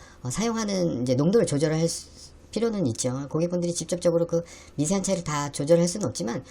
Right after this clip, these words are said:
적어도 우리가 고객분들의 머리를 시술해준 디자이너라면, 어, 고객님, 이 머리는, 어,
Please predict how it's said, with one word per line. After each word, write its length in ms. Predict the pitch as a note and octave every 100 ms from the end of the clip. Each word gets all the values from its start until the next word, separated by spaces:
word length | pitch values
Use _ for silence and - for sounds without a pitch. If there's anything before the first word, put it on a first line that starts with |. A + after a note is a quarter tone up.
| -
적어도 260 | - F3+ E3
우리가 240 | D3 D3+
고객분들의 520 | C3+ D#3 F3 D#3 D3
머리를 280 | A#2+ A2 B2+
시술해준 600 | B2+ G#3+ F3+ E3+ D3 C#3+
디자이너라면, 840 | B2+ B2 C#3+ B2 A2+ G2+ B2+ F3+ - - -
어, 80 | D3+
고객님, 360 | D#3+ F#3+ F#3+ F#3
이 80 | B2+
머리는, 540 | C#3+ B3+ D#3 A#3+ D#4 - -
어, 220 | G#2 G2+